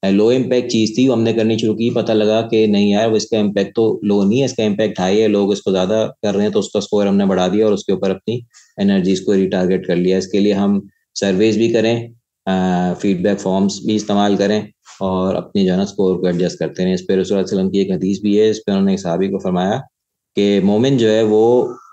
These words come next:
एक सुराख से दो दफ़ा नहीं डसा जा सकता। मतलब अगर आपको कहीं से कोई, अ, negative, अ, कोई impact आया कहीं से, तो फिर आप उसके लिए हमेशा उसके लिए कोई स्ट्रेटजी लगाकर आपने उसको, अ,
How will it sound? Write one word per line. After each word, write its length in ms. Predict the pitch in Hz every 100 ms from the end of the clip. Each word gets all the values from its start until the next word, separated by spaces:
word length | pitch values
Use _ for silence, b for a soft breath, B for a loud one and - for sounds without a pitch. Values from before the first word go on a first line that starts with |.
| _
एक 380 | 107 127 147 -
सुराख 360 | - 107 107 107
से 120 | 120
दो 200 | 104 113
दफ़ा 340 | 110 104 107
नहीं 160 | 107 113
डसा 220 | 95 95
जा 140 | 87
सकता। 400 | 85 90 - 92
मतलब 180 | 92 107
अगर 220 | 104 107
आपको 320 | 104 101 120 117
कहीं 220 | 101 117
से 540 | 117 110 113 120 120
कोई, 460 | 110 110 120 120 117 _ _ _
अ, 60 | 107
negative, 600 | 98 98 98 101 117 139
अ, 540 | - - 104 98 98
कोई 300 | 95 104 107
impact 420 | 101 98 104 101 95
आया 260 | 90 113
कहीं 200 | 123 107
से, 220 | 95 120 143 - _ _
तो 100 | -
फिर 200 | - 117
आप 320 | 113 110 - - -
उसके 240 | 110 -
लिए 120 | 117 110
हमेशा 340 | 104 101 110
उसके 200 | 101 104
लिए 100 | 98
कोई 120 | 98
स्ट्रेटजी 380 | 95 95 87 95
लगाकर 460 | 90 87 82 - - _ _ _ 98
आपने 260 | 98 98 101
उसको, 600 | 95 - 95 95 -
अ, 40 | -